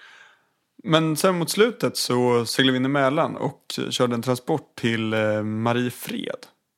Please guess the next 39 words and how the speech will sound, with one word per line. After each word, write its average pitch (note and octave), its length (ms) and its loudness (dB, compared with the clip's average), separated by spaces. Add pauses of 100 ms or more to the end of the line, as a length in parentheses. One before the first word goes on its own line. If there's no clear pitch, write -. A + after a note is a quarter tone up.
(160)
Vilket C3+ 220 2
är D3 40 4
en C#3+ 100 4
sjukt - 440 -4
fin A2+ 200 -10
stad. - 340 -12 (580)
Jag C#3 180 4
har C#3+ 80 2
tyvärr D#3+ 220 0
inte C#3+ 200 -4
spenderat A#2 320 -4
så - 60 -10
mycket A#2 220 -6
tid D3 220 -4
där, F#2+ 120 -4
men A#2+ 200 -2
det, B2+ 220 4
det C3 140 -2
ligger D#3 260 0
väldigt A2+ 260 -2
fint C#3 520 -2
i, A2+ 180 -2 (1000)
ja, A2 300 -2
väldigt, C#3 260 4
väldigt C3 220 2
skyddat D3 420 0
i C#3+ 40 -2
Mälaren, B2 440 -4
i A#2+ 140 -4
en A#2 160 -2
vik A#2 260 -2
som A#2 200 -4
är A2+ 100 -2
sydväst, - 1600 -6
kanske B2 360 0
i A#2+ 200 4
höjd B2 380 2
med A#2 420 0
Södertälje, A#2+ 920 -2